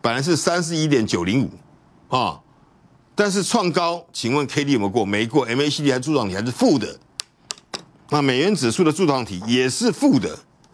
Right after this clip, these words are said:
所以如果一根黑棒，应该高点就确定，现在就没出现哈，还没出现一根升值的黑棒，还没确定，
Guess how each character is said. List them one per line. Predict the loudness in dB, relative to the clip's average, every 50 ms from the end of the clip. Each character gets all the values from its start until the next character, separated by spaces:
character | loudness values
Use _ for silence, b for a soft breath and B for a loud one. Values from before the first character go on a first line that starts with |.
| b b b b b b
所 | 2 2 2
以 | 4 2 0 0 -4 b b b b b b b b
如 | 0 0 2 4
果 | 4 2 2 2 -2 -8 _ _ _ _ _ _ _ _
一 | -4 -4
根 | 0 0 -2 0 0 2
黑 | 2 2 2
棒， | 0 -2 -4 -4 -6 -12 -20 _ _ _ _ _ _
应 | -2 0 0 2
该 | 2 2 0 0 -2
高 | -2 -2 -2 -2 -2
点 | -4 -6 -4
就 | -4 -4
确 | -4 0 0 0 0
定， | 0 -2 -6 -8 -10 b b b b
现 | b -2 0 0 0
在 | 2
就 | 0 0
没 | 0 0 -2
出 | 0 0 0 0
现 | 2 0 0 0
哈， | -2 -4 -4 -6 b b b b
还 | b -4 -2
没 | 0 0 -2
出 | 0 -2 -2
现 | 0 0 0 0 0
一 | 0
根 | 0 0 0 0
升 | -2 -2 0 0 0 0
值 | 0 0
的 | 0 2
黑 | 2 2 0
棒， | 0 -2 -2 -4 -4 -12 b b b b
还 | -4 -4 -2
没 | 0 -2 -2
确 | 0 2 2 2 2
定， | 0 -2 -4